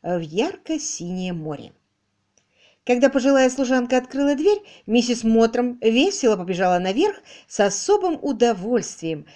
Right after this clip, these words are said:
ощущая себя молодой и полной сил. Мисс Мэри Энн сидела одна в тусклой комнате, заваленной всяким барахлом.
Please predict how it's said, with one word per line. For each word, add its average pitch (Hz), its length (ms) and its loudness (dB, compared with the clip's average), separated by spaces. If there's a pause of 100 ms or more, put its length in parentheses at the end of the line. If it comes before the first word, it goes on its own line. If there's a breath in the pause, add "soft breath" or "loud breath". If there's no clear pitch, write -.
(160 loud breath)
ощущая 285 560 2
себя 214 240 -2
молодой 190 640 -2 (140)
и 170 140 -12
полной 208 520 -4
сил. 151 440 -12 (760 soft breath)
Мисс 190 320 -6
Мэри 359 440 -2
Энн 330 340 -4
сидела 233 480 -2
одна 160 400 -8 (340)
в - 60 -20
тусклой 247 420 -6
комнате, 233 680 -4 (100)
заваленной 240 840 -2
всяким 180 540 -8
барахлом. 156 540 -8